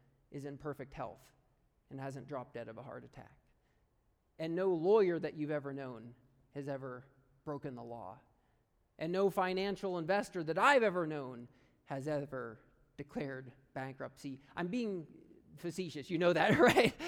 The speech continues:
There's no correlation. There's remarkably no correlation between being a pastor and being close with God, between being a financial advisor and making good financial decisions.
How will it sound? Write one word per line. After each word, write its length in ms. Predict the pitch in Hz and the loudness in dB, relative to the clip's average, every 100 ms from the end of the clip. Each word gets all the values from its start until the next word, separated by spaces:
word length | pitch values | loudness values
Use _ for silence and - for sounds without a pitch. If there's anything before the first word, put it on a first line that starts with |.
| 277 | -2
There's 480 | 175 185 208 220 180 | 2 4 6 6 6
no 280 | 196 269 302 | 8 10 10
correlation. 840 | - 277 254 220 208 214 - 131 113 - _ _ _ _ _ - | 8 0 2 0 0 -2 -4 -10 -12 -20 _ _ _ _ _ 8
There's 260 | 233 247 | 10 10
remarkably 1000 | 208 226 233 226 285 320 320 254 214 208 | 8 6 8 10 10 10 8 2 0 -2
no 200 | 190 196 | 0 0
correlation 760 | 185 208 185 156 151 160 151 117 - _ _ _ _ _ _ _ | 0 0 -2 0 -2 -4 -6 -14 -16 _ _ _ _ _ _ _
between 360 | 139 156 147 135 131 | -12 -6 -4 -4 -4
being 280 | 190 240 | -4 -4
a 40 | 226 | -6
pastor 580 | - 156 123 - 123 120 | -6 -10 -10 -16 -14 -10
and 100 | 117 | -8
being 240 | 135 131 | -8 -10
close 300 | 135 139 135 | -8 -8 -8
with 160 | 139 - | -12 -12
God, 280 | 123 127 139 | -10 -10 -10
between 260 | 131 156 | -10 -8
being 280 | 143 170 180 | -4 -2 -2
a 60 | 175 | -2
financial 600 | 185 185 202 196 202 196 | -2 -2 -2 -4 -4 -2
advisor 580 | 180 202 196 139 113 - _ _ | 0 0 -2 -6 -10 -14 _ _
and 100 | - | -8
making 260 | 143 139 143 | -6 -4 -6
good 180 | 147 139 | -6 -8
financial 460 | 156 131 131 127 | -8 -10 -10 -10
decisions. 720 | 135 135 151 147 156 156 147 | -10 -8 -6 -6 -6 -8 -12